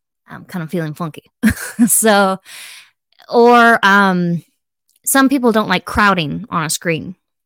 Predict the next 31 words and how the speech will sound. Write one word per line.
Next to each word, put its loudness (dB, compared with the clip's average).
So -2
some 0
things 0
that 0
we -2
do 0
like -2
to -8
do -6
is -2
show 0
people -6
a -4
card -2
that -20
has -12
a -14
lot -8
of -10
stuff -10
on -12
it. -20
And 2
if 0
you -6
kinda, -6
like, -10
pull -10
away, -2
jerk -6
away, 0